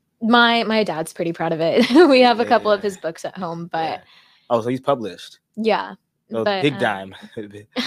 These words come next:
Speaker 1: I mean, i-, it's just, yeah, it's just, um, I think my parents and my culture I owe a lot to, and there is
Speaker 2: Mm-hmm.
Speaker 1: that idea of, like,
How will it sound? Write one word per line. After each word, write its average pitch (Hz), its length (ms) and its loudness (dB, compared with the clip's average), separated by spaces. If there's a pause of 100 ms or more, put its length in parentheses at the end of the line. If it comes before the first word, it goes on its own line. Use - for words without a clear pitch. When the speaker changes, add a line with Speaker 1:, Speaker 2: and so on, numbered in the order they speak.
(800)
Speaker 1:
I 339 120 -4
mean, 330 340 -4
i-, 277 120 -10 (340)
it's 240 480 -8
just, 294 640 -10 (1300)
yeah, 180 360 -10 (360)
it's 240 260 -8
just, 254 260 -12
um, 208 400 -8
I 208 80 -10
think 208 500 -10 (1000)
my 220 120 -4
parents 185 480 -10
and 196 80 -10
my 185 120 -10
culture 180 380 -14
I 196 140 -12
owe 196 140 -10
a 196 60 -12
lot - 320 -16
to, - 260 -18
and 202 220 -14
there 202 140 -14
is - 200 -16
Speaker 2:
Mm-hmm. - 120 -16
Speaker 1:
that - 300 -12
idea 190 500 -14
of, - 120 -20
like, - 300 -16